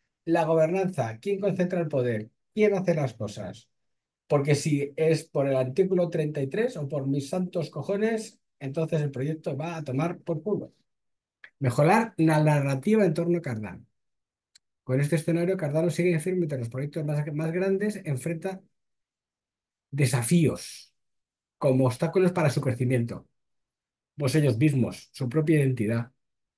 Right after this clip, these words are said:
S-, me siento Ethereum, pero en el fondo soy Cardano.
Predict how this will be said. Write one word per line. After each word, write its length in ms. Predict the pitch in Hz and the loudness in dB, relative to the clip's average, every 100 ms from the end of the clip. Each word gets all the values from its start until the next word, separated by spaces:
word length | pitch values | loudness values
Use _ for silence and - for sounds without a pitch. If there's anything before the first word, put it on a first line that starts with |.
| _ _ _ _ _ _ _ _ _ _ _ _ | _ _ _ _ _ _ _ _ _ _ _ _
S-, 360 | - - - - _ _ _ _ _ _ _ _ _ _ _ _ _ _ _ _ | -10 -6 -4 -6 _ _ _ _ _ _ _ _ _ _ _ _ _ _ _ _
me 160 | 160 151 | 2 4
siento 340 | 175 170 170 | 4 2 4
Ethereum, 580 | 160 190 185 220 226 - _ _ _ _ _ - | 4 4 2 2 0 -6 _ _ _ _ _ 2
pero 180 | 151 | 4
en 60 | 135 | 4
el 60 | 123 | 2
fondo 260 | 160 165 | 2 0
soy 140 | 151 147 | 0 -2
Cardano. 440 | 135 117 113 139 | -2 -4 -4 -10